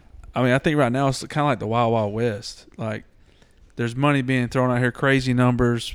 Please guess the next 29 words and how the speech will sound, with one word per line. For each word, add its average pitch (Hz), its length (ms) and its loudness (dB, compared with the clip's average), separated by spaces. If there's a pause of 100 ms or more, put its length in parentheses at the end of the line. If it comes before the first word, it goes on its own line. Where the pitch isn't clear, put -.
(160)
you 120 260 -2
know, 120 100 -2
speculation 123 720 0
of 110 80 -2
what's 120 240 0
going 120 260 -4
on. 117 380 -2 (600)
Uh, 104 440 -2
so 107 440 -2
just 127 300 -2 (440)
overall 147 420 4
opinion 127 440 4
on 113 120 -2
what 135 180 -2
you 131 60 -8
think 135 180 -2
it's 110 100 -6
doing 139 240 2
to 147 120 0
the 135 80 -2
game, 143 360 -4 (280)
what 131 200 0
it's 127 140 -4
done, 127 560 2
and 113 160 -4
kinda 127 220 2
where 117 160 2
we're 110 120 -2
headed. 110 400 -4